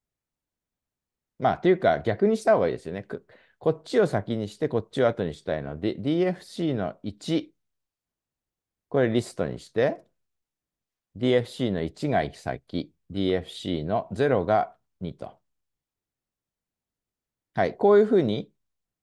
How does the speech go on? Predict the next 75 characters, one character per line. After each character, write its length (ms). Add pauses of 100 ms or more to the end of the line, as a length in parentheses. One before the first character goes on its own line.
(260)
や 120
る 100
こ 140
と 160
に 100
よ 120
っ 20
て、 500 (100)
デ 140
ィ 80
ー 60
エ 20
フ 80
シ 200
ー 120
ツ 160
ー 80
が 280
で 120
き 120
ま 180
す。 400 (2500)
デ 100
ィ 60
ー 40
エ 20
フ 100
シ 240
ー 120
ツ 340 (560)
ー 40
の、 240 (180)
ま 120
あ、 20
ち 120
ょ 20
っ 20
と 120
頭 320
の 100
三 260
行 120
だ 100
け 100
も 100
う 40
一 40
回 180
見 100
て 80
み 60
ま 60
し 100
ょ 60
う。 100
は 100
い。 180 (340)
こ 100
う 40
い 20
う 20
ふ 40
う 40
に 80
や 100
る 140
と、 200
あ、 100
間 100
違 20 (140)
え 20
ま 100
し 80
た。 160 (720)
え 1200